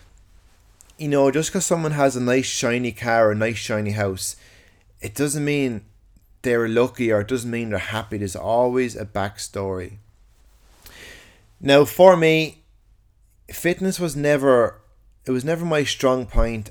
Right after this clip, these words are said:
and it was something that I never even looked upon. And my first encounter with fitness was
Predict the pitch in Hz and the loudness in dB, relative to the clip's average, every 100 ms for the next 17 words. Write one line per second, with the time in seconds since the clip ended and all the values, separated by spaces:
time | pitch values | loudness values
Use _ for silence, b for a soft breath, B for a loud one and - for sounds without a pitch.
0 | - 113 113 110 101 117 120 107 - 185 | -8 -4 -4 -4 -6 -6 -6 -4 -6 -4
1 | 202 185 127 127 135 123 120 120 120 110 | -2 -2 -2 0 0 2 0 0 -2 -4
2 | 107 107 - - 113 156 - 131 113 95 | -8 -10 -14 -4 -2 -2 -4 -8 -6 -8
3 | 82 - - _ _ _ _ _ _ _ | -10 -18 -20 _ _ _ _ _ _ _
4 | - B B B B B B - - 139 | -16 B B B B B B -16 -2 2
5 | 139 139 - _ - 151 156 196 185 170 | 2 0 -6 _ -8 0 2 2 -2 0
6 | 160 - 135 123 131 131 117 101 127 123 | 0 0 -6 -4 -2 -2 -4 -2 -2 -4
7 | 120 107 107 - - _ _ _ - _ | -6 -6 -6 -10 -16 _ _ _ -20 _
8 | - 117 113 110 110 101 - | -4 2 4 4 2 -2 -4